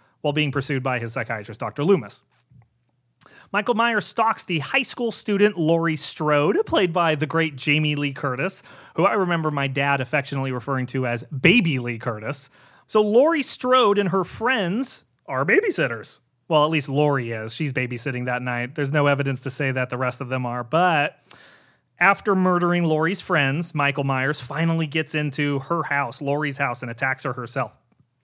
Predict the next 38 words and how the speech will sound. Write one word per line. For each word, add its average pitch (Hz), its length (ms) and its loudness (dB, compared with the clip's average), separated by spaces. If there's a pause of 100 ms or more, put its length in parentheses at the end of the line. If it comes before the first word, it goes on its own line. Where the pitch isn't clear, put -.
(220)
She 311 180 -4
manages 277 540 0
to 190 120 -2
fend 302 280 0
him 262 160 2
off 277 280 2
long 254 280 0
enough 160 460 -4
for 156 180 -4
Loomis 185 380 0
to 165 100 -6
save 196 360 -2
her. 117 280 -6 (840)
And 214 220 4
then 214 160 4
finally, 190 380 2
Loomis 165 640 0 (100)
shoots - 420 2
Michael 180 380 -2
off 160 180 -4
of 156 120 -4
a 151 40 -2
balcony 151 460 -2
about, 165 240 -2
like, 143 120 -4
three 160 200 -4
or 147 60 -2
four 143 180 -6
times. 160 640 -4
But 123 140 -10
when 117 100 -10
they 120 80 -10
go 135 160 -6
to 127 80 -8
check 135 340 -8
for 165 140 -6
Michael's 147 340 -4
body, 143 600 -4